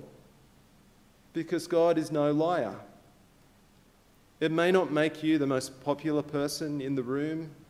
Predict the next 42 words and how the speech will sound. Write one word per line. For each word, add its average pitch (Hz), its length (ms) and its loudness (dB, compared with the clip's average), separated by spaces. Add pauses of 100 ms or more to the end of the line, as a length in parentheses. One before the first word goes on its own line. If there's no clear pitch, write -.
(480)
It 147 100 0
may 175 220 2
not 165 220 2
give 170 280 0
you 143 200 4
the 135 240 2
easiest 147 500 0
life. 131 340 2
You - 60 -12
can 127 120 -8
see 147 200 0
that 131 260 0
from 120 200 -6
what 120 180 -6
Paul 139 260 2
had 120 180 -8
to - 60 -16
put 131 220 -4
up 131 200 -4
with. 104 240 -8 (1300)
But 170 160 6
if 180 180 6
you 185 140 2
pin 190 420 4
your 175 200 4
hopes 156 360 -2
on 143 160 2
Jesus, 147 920 -2 (1500)
you'll 165 140 0
never 180 240 4
be 127 120 2
on 113 140 -2
the 107 80 -4
wrong 110 220 -6
track. 120 320 -2 (1040)
You'll 160 120 0
never 170 200 4
be 165 160 2
on 160 100 2
the 156 80 2
wrong 156 220 2
train. 156 540 -6